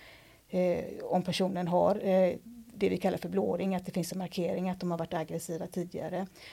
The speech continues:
Jag vill veta lite grann vad som finns bakgrund för patienten, vad den har för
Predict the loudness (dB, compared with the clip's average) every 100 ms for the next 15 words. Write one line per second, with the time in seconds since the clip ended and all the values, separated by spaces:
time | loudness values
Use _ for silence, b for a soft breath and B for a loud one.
0 | B 2 4 8 6 6 0 0 0 2
1 | 0 0 -2 -4 -4 -4 -4 -6 -2 -2
2 | 0 -4 -6 -6 -8 -2 0 0 -4 -6
3 | -4 -2 -2 -4 -4 -8